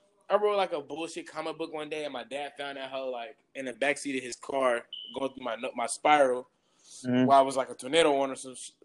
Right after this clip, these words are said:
Speaker 1: tornado warning or some shit. Like, I was, like, thir-, like, fourth, fifth grade, bro. This is when True Crime was out, nigga.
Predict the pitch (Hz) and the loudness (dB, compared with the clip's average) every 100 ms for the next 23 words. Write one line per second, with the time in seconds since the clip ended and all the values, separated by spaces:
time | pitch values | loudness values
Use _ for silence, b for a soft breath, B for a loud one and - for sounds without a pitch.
0 | - 156 165 160 147 143 139 131 135 156 | -12 -6 -2 -2 -2 -2 -2 -6 -12 -8
1 | 131 120 135 156 127 110 _ _ _ 139 | -8 -6 -4 -4 -4 -10 _ _ _ -12
2 | 143 127 123 - 196 - 185 147 143 131 | -10 -10 -10 -4 -4 -2 -6 -6 -6 -6
3 | 123 143 208 214 175 196 185 - 160 147 | -6 -4 -4 -6 -6 -6 -6 -2 0 -2
4 | 135 127 120 127 120 123 | -6 -8 -8 -12 -12 -12